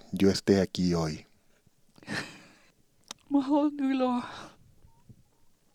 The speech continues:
Speaker 2: I'm going to do a chant, uh, that calls upon the gods, the
Speaker 1: Voy a hacer un canto que llama a los dioses,
Speaker 2: the ancestors,
Speaker 1: a los ancestros,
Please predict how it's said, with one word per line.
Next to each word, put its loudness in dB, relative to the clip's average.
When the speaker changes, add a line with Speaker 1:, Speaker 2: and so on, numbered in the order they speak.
Speaker 2:
I'm 4
going 4
to 4
do 0
a 4
chant, 0
uh, 0
that 4
calls 4
upon 2
the 0
gods, 2
the -4
Speaker 1:
Voy 6
a 4
hacer 0
un 0
canto 2
que 0
llama 4
a 2
los -2
dioses, -2
Speaker 2:
the 2
ancestors, 2
Speaker 1:
a 2
los -2
ancestros, 0